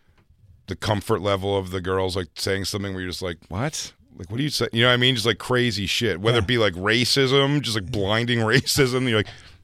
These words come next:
Speaker 1: "Did you think this was, like, my deal? Because this was weird."
Speaker 2: <laughs>
Speaker 1: Um, that happened on that Korn tour.
Speaker 2: What?
Speaker 1: On that Mayhem Fest. A girl, uh, went out, she was like, I was bullshitting with her.
Speaker 2: Yeah.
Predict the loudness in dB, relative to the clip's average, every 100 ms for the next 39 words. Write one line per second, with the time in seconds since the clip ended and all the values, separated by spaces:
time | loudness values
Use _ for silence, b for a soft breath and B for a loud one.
0 | -10 -4 -2 -2 -2 -2 0 4 4 4
1 | 2 2 2 2 0 0 -2 -4 0 0
2 | -2 -4 -10 -10 -16 -16 -16 _ _ -4
3 | 0 2 0 -2 0 2 2 2 -4 -4
4 | -6 -6 -4 -4 -2 -2 -2 -4 -10 _
5 | _ 0 0 0 -2 -4 -2 -2 -4 -6
6 | -6 -8 -14 b b b b b -12 -10
7 | -4 -2 0 0 -2 _ _ _ _ -6
8 | -6 -4 -6 -6 -8 -10 -18 -12 -8 -6
9 | -6 -8 -2 -2 0 -2 -2 -2 -2 -4
10 | -6 -6 -6